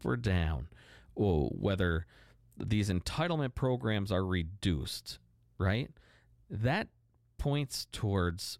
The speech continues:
more of a pay-as-you-go system. And my question to you is, are you prepared for that?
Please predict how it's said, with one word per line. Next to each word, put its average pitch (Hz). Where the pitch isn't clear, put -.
more 104
of 95
a 82
pay-as-you-go 107
system. -
And 95
my 113
question 143
to -
you 160
is, 90
are 95
you 123
prepared 175
for -
that? -